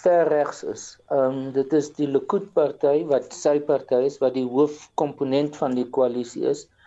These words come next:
Ehm, en dan 'n verskeidenheid van party, kleiner partye wat, wat heelwat regs van hulle is. Ehm, en al, veral die, die minister van verdediging nou,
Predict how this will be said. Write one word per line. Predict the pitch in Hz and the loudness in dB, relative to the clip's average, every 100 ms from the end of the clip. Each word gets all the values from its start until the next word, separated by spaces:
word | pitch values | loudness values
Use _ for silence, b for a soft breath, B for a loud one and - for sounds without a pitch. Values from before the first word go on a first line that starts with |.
| B B | B B
Ehm, | - 143 143 | -2 0 0
en | 170 156 | -2 2
dan | 156 165 | 0 2
'n | 170 | 0
verskeidenheid | 170 - 165 160 160 151 147 | -2 0 2 2 2 0 0
van | 147 139 135 123 _ | -2 -2 -6 -10 _
party, | 143 131 - 139 | 0 0 0 0
kleiner | 135 185 175 180 156 | 2 2 2 2 0
partye | 156 135 - 131 123 123 | 0 -2 0 0 2 2
wat, | 131 127 - 131 | 0 0 -8 -2
wat | 127 127 - - | 0 0 -4 -8
heelwat | 131 160 165 156 | 2 2 4 0
regs | 127 135 127 - | 2 0 0 -2
van | 127 123 | -4 -2
hulle | 117 110 | -2 -2
is. | 110 - _ b b b - | -4 -12 _ b b b -6
Ehm, | 135 123 | -4 -2
en | 147 147 | -2 -2
al, | - 165 | 0 0
veral | 170 180 - 202 | 0 0 2 2
die, | 185 180 170 | 0 -2 -2
die | 160 147 143 135 | -4 -4 -2 -4
minister | 143 139 156 151 160 | -4 0 -2 0 -4
van | - 139 135 | -2 -4 -4
verdediging | 135 131 147 165 170 156 | -4 2 2 2 -2 -2
nou, | 143 151 | 2 0